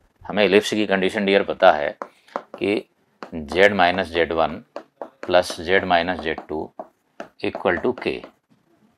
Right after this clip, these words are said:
एज इलिप्स। अगर ये इलिप्स है,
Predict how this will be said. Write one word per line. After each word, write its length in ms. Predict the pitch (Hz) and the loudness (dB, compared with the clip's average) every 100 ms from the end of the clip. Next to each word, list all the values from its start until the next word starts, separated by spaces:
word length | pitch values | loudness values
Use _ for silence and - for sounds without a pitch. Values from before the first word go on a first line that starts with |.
| _ - _ - | _ -20 _ -2
एज 240 | 95 95 - 110 | 0 0 -2 0
इलिप्स। 440 | 90 80 - - _ - | 0 0 -6 -16 _ -6
अगर 220 | 98 104 | -2 2
ये 180 | 101 92 | 4 4
इलिप्स 360 | 92 104 - 87 | 4 2 0 -8
है, 240 | 69 - | -6 -8